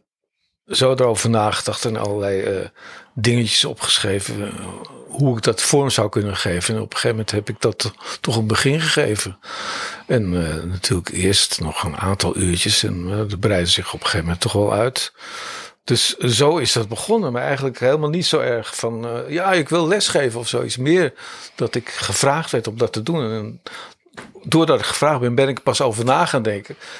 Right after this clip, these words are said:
Na gaan denken over wat ik daar eventueel zou kunnen betekenen en wat, waar ik niet goed in was. En dat daar anderen voor zouden zijn. Maar goed, dat kwam pas later dat ik dat, die gedachte had. En dat is ook heel goed ingevuld. Toen is Theo er ook bij gekomen. En,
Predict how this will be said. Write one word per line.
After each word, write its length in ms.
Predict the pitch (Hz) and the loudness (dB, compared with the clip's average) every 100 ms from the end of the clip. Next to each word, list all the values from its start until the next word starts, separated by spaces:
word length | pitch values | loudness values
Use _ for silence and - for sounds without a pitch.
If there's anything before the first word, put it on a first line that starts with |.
| - _ | -20 _
Na 220 | 123 127 | 2 2
gaan 140 | 127 | 2
denken 260 | 113 110 117 | 0 0 -2
over 260 | 127 107 104 | -4 -4 -2
wat 240 | 117 127 | 0 2
ik 100 | 123 | 2
daar 280 | 117 104 - _ | 2 2 -4 _
eventueel 420 | - 117 - 107 | 0 0 2 0
zou 160 | - 107 | 0 -2
kunnen 260 | 107 104 | 0 -2
betekenen 520 | 98 98 123 120 95 101 | -2 2 2 2 -2 -4
en 80 | |
wat, 220 | 104 101 - | -2 -2 -4
waar 260 | 101 98 98 | -4 -2 -2
ik 260 | 98 - - | -6 -12 -4
niet 200 | 120 147 | 2 2
goed 220 | - 123 - | 4 0 0
in 100 | 101 | -2
was. 260 | 50 - - - - - _ 339 | -2 -4 -6 -12 -12 -16 _ -6
En 180 | 214 117 | 0 0
dat 180 | 104 101 | 0 2
daar 160 | 101 | 2
anderen 340 | 117 165 151 120 | 2 2 2 2
voor 180 | 127 | 2
zouden 280 | 98 110 92 | 2 2 2
zijn. 340 | 95 98 87 98 101 | 0 -2 -2 -6 -6
Maar 100 | 110 | -6
goed, 280 | - 113 - | -4 -6 -2
dat 200 | - 110 | 0 0
kwam 200 | - 107 | 2 0
pas 200 | 90 90 | 2 0
later 340 | 90 87 92 - | 0 0 -4 -8
dat 140 | 95 - | -10 -10
ik 140 | - | -10
dat, 240 | 87 - - - - - - - | -8 -8 -8 -10 -10 -8 -8 0
die 120 | 110 | 2
gedachte 400 | 107 113 - 92 | 4 4 2 0
had. 420 | 82 110 - - - - - - | -2 -4 -4 -4 -8 -14 -14 -6
En 100 | 98 | -2
dat 80 | 92 | 2
is 220 | - - | 2 2
ook 220 | 98 92 | -2 0
heel 180 | 95 104 | 4 4
goed 220 | - 95 | 2 0
ingevuld. 680 | 95 98 - - 78 - - - | 0 0 0 0 -2 -4 -6 -4
Toen 320 | - 78 78 | -4 -4 -6
is 480 | 82 - - - - _ | -2 0 0 -2 -6 _
Theo 260 | - 76 92 | -2 0 -2
er 220 | 101 - | 0 0
ook 120 | 95 | 0
bij 160 | 95 92 | 0 -2
gekomen. 540 | - - - - - | -2 -6 -4 -4 -4
En, 160 | - | -6